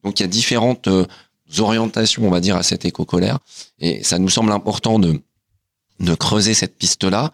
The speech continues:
Euh, après, euh, je pense qu'on a aussi envie de, de rester sur l'idée de, du lien entre éco-colère et acceptabilité, euh, de mesures prises par le gouvernement et qui restreignent,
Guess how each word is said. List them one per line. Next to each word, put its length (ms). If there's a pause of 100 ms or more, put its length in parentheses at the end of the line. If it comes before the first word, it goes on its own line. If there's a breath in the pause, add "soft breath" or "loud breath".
(480 loud breath)
Euh, 340 (160)
après, 680
euh, 260
je 80
pense 200
qu'on 200
a 80
aussi 300
envie 280
de, 180 (320 loud breath)
de 100
rester 400
sur 220
l'idée 340
de, 280
du 180
lien 200
entre 400
éco-colère 880 (420)
et 300 (300 soft breath)
acceptabilité, 1400 (420 soft breath)
euh, 200
de 160
mesures 720 (160)
prises 240
par 140
le 120
gouvernement 480
et 60
qui 180
restreignent, 800